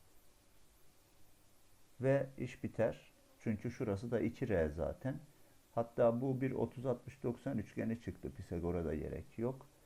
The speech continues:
E, o zaman altmışın karşısı da dört kök üç olacak. Yani iki R eşittir dört kök üçten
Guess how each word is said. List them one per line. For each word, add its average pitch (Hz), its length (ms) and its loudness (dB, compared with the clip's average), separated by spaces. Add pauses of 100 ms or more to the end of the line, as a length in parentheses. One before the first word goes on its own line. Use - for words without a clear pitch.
(300)
E, 101 300 2
o 127 100 2
zaman 120 340 4
altmışın 127 520 0
karşısı 95 500 0
da 139 160 -4
dört 127 280 4
kök 92 160 -2
üç - 140 -6
olacak. 78 380 -2
Yani 90 240 0
iki - 320 -2
R 104 280 6
eşittir - 600 -4 (680)
dört 117 340 4
kök - 440 -4 (240)
üçten 127 480 -2